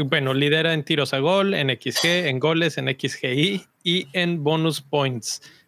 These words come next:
o en el sistema de bonus points. Entonces, ese es el candidato principal, pero regresa por primera vez en como dos semanas o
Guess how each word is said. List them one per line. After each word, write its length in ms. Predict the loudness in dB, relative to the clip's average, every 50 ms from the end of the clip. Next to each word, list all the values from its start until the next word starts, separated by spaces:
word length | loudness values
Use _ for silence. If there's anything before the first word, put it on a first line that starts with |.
| _ _
o 220 | 2 2 4 4 4
en 120 | 2 0
el 120 | 0 -2 0
sistema 420 | -2 -4 0 0 0 0 2 0
de 60 | 0
bonus 360 | 0 0 0 0 -2 -4 -6 -6
points. 380 | -6 -6 -6 -6 -8 -14 -20 _ _ _ _ -20 _
Entonces, 360 | _ 0 2 4 4 4 4
ese 220 | 2 2 2 2 0
es 100 | 0 2
el 160 | 0 0 0
candidato 560 | 0 0 2 2 2 2 2 0 0 -4 -2
principal, 600 | 0 0 0 0 0 -2 -2 0 0 0 0 0 -2 _
pero 380 | 0 2 4 4 4 2 0 -4 -8 -10 -10 -10 -12 _ _ _ -4
regresa 840 | -2 0 2 2 2 2 2 2 2 2 0 0 0 0 0 0 -2
por 280 | _ 0 0 0 2 0
primera 360 | 0 2 2 2 2 2 2
vez 260 | 2 2 0 0 0
en 180 | -2 -2 -2 -2
como 280 | -2 -2 0 0 2
dos 200 | 2 2 0 0
semanas 640 | 0 -2 0 0 0 -2 0 0 -2 -2 -2 -4 -4
o 160 | -4 -4 -4